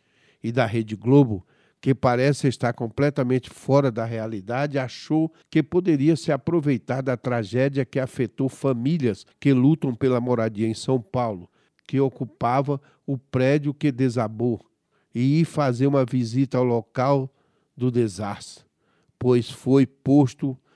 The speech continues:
pra correr aos gritos de golpista e chuva de garrafas.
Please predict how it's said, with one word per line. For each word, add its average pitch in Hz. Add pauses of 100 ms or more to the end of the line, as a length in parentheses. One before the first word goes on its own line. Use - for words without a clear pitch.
(140)
pra 135
correr 123 (380)
aos 117
gritos 131
de 117
golpista 120 (360)
e 143
chuva 131
de 113
garrafas. 104